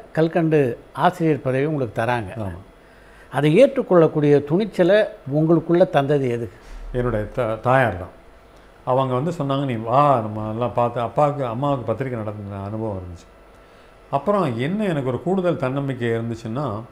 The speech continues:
Speaker 2: என்னுடைய தந்தை தமிழ்வாணன் அவர்கள் நடத்திய காலத்-, வெ-, வெளிவந்த காலத்துல இருந்த கல்கண்டுகள் எல்லாம் படிக்கிறது,
Speaker 1: ம்.
Speaker 2: அதுலேருந்து வெற்றியினுடைய ஒரு சாராம்சங்களை வந்து புரிஞ்சுக்கிறது, அதுலேருந்து விதிகள் ஏதாவது நமக்கு வந்து கிடைக்குமா, அதுல ஏதாவது செய்திகள் கிடைக்குமா,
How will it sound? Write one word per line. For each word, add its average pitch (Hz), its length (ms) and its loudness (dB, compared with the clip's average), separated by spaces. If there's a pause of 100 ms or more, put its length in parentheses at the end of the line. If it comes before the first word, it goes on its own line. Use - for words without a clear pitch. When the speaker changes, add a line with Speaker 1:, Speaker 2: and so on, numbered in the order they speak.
(560)
Speaker 2:
என்னுடைய 139 360 0
தந்தை 208 460 0
தமிழ்வாணன் 190 600 0
அவர்கள் 139 280 0
நடத்திய 165 640 0
காலத்-, 139 420 0
வெ-, 135 160 -2
வெளிவந்த 165 380 -2
காலத்துல 135 720 -2
இருந்த 123 300 -4
கல்கண்டுகள் 139 540 0
எல்லாம் 120 260 -2
படிக்கிறது, 117 520 -2 (380)
Speaker 1:
ம். 98 180 -10 (580)
Speaker 2:
அதுலேருந்து 208 500 4
வெற்றியினுடைய 160 840 4
ஒரு 123 300 2 (100)
சாராம்சங்களை 147 680 2
வந்து 135 180 -6
புரிஞ்சுக்கிறது, 117 500 -4
அதுலேருந்து 123 480 -2
விதிகள் 165 380 2
ஏதாவது 135 220 -2
நமக்கு 117 240 -6
வந்து 117 180 -8
கிடைக்குமா, 117 540 -6
அதுல 110 200 -8
ஏதாவது 131 240 -4
செய்திகள் 120 420 -4
கிடைக்குமா, 95 380 -10